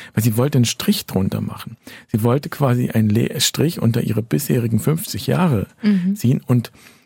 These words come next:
Speaker 1: sich ausrichten auf die nächsten fünfzig Jahre. So, und das ist wie eine Geburt eigentlich. Also die Leute, die kommen, die, die ge-, die brüten da was aus,
Speaker 2: Mhm.
Speaker 1: ne, so.
Speaker 2: Und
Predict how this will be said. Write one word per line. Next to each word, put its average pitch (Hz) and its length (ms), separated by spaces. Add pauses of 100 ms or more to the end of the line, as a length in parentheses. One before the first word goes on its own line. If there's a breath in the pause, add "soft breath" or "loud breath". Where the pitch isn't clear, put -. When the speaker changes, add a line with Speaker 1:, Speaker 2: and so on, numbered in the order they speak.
(100)
Speaker 1:
sich 120 280
ausrichten 127 720
auf 110 160
die - 80
nächsten 170 400
fünfzig - 460
Jahre. - 320 (840)
So, 98 280
und 131 260 (400 loud breath)
das 139 160
ist 170 240
wie 156 80
eine 226 160
Geburt 165 480
eigentlich. - 640
Also 127 220
die 139 140
Leute, 170 260
die 143 100
kommen, 185 340
die, 131 200 (600)
die 131 120
ge-, 127 180 (100)
die 120 200
brüten 170 360
da 113 160
was 101 200
aus, - 580
Speaker 2:
Mhm. 226 80
Speaker 1:
ne, - 120 (120)
so. - 240 (1300 soft breath)
Speaker 2:
Und 202 500